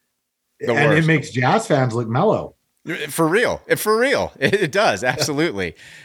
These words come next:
Speaker 1: Um, so, but I, I know people were bummed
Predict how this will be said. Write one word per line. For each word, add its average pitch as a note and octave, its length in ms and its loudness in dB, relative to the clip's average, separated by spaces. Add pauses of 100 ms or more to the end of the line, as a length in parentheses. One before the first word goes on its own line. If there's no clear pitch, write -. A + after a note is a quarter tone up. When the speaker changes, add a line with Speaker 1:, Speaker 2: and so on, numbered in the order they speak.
(140)
Speaker 1:
Um, B2 520 2 (140)
so, C#3 640 2
but D#3 240 -2 (140)
I, C3+ 240 0
I - 20 2
know D3 160 2
people D#3+ 260 -6
were E3 80 0
bummed C#3+ 360 0